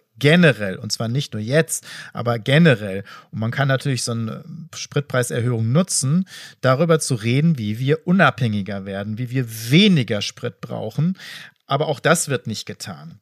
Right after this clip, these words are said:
Und das hätte aber was dann mit dem direkten Konflikt zu tun. Tun wir aber nicht. Aber lösen wir es auch davon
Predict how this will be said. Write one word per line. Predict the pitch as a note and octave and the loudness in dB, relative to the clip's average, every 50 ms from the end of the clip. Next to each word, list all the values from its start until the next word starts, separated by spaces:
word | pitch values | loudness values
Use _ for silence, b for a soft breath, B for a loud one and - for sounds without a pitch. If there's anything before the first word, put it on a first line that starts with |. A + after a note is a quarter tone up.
| _ _ | _ _
Und | - C3+ B2 | -8 -2 0
das | D3+ E3+ - | 2 2 2
hätte | F#3+ F#3+ F#3 F3 D#3+ | 2 2 2 2 2
aber | D#3 D#3 D3 | 4 4 4
was | C#3+ D3+ D#3 - - | 4 2 2 0 -2
dann | - C#3+ C#3+ C#3+ | -4 -4 -4 -4
mit | C#3+ C3+ - D3 | -6 -8 -8 -6
dem | C#3 C#3+ C3 | -6 -6 -6
direkten | A#2+ C3+ B2 C#3+ C#3+ - - D3 | -8 -8 -6 -8 -8 -10 -10 -12
Konflikt | C#3 - C3+ C3+ - - C#3+ - - | -8 -8 -8 -8 -6 -8 -8 -8 -10
zu | - D3+ | -12 -12
tun. | - - - F3+ B2 G#2+ G2 - | -10 -6 -4 -4 -4 -4 -6 -10
Tun | - - F3+ E3+ D3+ C3+ | -6 -2 0 2 2 4
wir | B2 A2+ - - | 2 0 0 -4
aber | G2 F#2 F#2+ F2+ | -8 -8 -10 -10
nicht. | F#2 G#2 G#2 - - - _ _ B B B B B B | -12 -12 -14 -14 -16 -16 _ _ B B B B B B
Aber | - D3 F3+ F3 | 4 6 6 6
lösen | E3+ G#3 A#3+ A3+ A3 G#3+ | 6 4 4 2 2 4
wir | A3 | 2
es | G#3 - | 2 4
auch | - G#3+ G#3 E3+ - _ _ | 4 4 4 4 0 _ _
davon | - F3+ E3 F3 G3+ F#3+ - - - A2+ F2+ E2 D2+ | 2 6 6 6 6 4 2 -4 -6 -6 -6 -6 -10